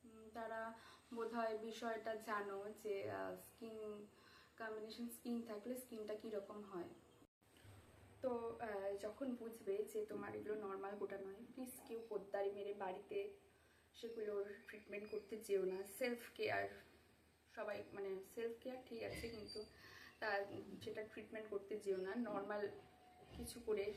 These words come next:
সিস্টিক অ্যাকনে ঠিক হয় না। Obviously একজন ডার্মাটোলজিস্টের, আহ, সাথে কনসাল্ট করো, আহ,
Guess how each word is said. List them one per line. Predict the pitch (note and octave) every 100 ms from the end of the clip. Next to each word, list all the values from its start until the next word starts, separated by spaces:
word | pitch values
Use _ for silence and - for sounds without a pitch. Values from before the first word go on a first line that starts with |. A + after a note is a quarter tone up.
| -
সিস্টিক | A#3 - G#3+
অ্যাকনে | G3 G3+ -
ঠিক | G#3+ G3+
হয় | G3 F3+
না। | F3+ F#3+ - - - - -
Obviously | - G#3 A3+ A3+
একজন | G#3+ F#3+ - G#3+
ডার্মাটোলজিস্টের, | G3+ F#3 F#3+ G3 G#3 G3 G#3 G#3 G#3 G#3 - -
আহ, | - G3 G3 G#3 -
সাথে | G#3+ G#3+
কনসাল্ট | G#3 G3 G3 G3
করো, | F#3+ F3+ G3 - - - - - - - - - - - - - - - - - - - -
আহ, | C4 A#3